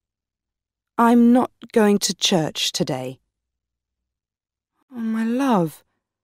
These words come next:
I'm sorry," Marcia said. "Can I phone you when I get home?" "Yes, of course,"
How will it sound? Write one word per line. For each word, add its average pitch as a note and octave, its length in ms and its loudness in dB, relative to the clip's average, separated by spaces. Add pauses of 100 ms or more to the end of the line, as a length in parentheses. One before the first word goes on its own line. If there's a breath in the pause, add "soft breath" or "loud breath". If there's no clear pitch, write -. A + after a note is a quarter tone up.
(400)
I'm C4+ 200 2
sorry," F3 560 -2 (840)
Marcia D3+ 460 -2
said. D3 400 -8 (1040)
"Can C4+ 180 2
I C4+ 160 4
phone D#4 320 4
you E3 260 -2
when G3+ 220 2
I G3+ 100 4
get G#3+ 300 -2
home?" F#3 320 0 (1600)
"Yes, - 640 -2 (280)
of F3 200 0
course," - 540 -4